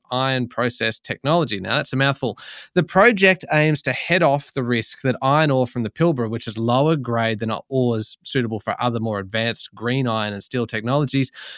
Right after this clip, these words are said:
become increasingly discounted or face declining demand as importers strive to meet net zero emissions targets. Several locations across Australia will be assessed for the proposed plant, including BlueScope's Port Kembla steel mill, where the company's announced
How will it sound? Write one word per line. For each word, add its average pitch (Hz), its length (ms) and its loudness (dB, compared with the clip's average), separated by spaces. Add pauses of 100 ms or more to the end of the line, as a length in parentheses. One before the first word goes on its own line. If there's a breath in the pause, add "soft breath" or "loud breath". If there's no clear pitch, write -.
(140 loud breath)
become 151 300 2
increasingly 170 640 2
discounted 135 560 0
or 110 100 -4
face 123 280 -2
declining 165 480 2
demand 117 540 0 (140)
as 139 140 4
importers 147 440 2
strive 131 480 2
to - 100 -4
meet 123 280 0
net 123 200 -2
zero 110 360 -2
emissions 101 360 -4
targets. 165 540 2 (400 loud breath)
Several 196 440 2
locations 160 600 4
across 139 280 0
Australia 131 460 2
will 120 100 -2
be 117 140 0
assessed - 540 0
for - 160 -4
the 139 160 2
proposed 131 640 -2
plant, 131 380 -2
including 113 560 -2
BlueScope's 135 720 0
Port - 320 -4
Kembla 127 400 -2
steel 143 320 0
mill, 202 320 0 (260 loud breath)
where 127 140 2
the 120 80 0
company's 120 420 -2
announced 110 420 -2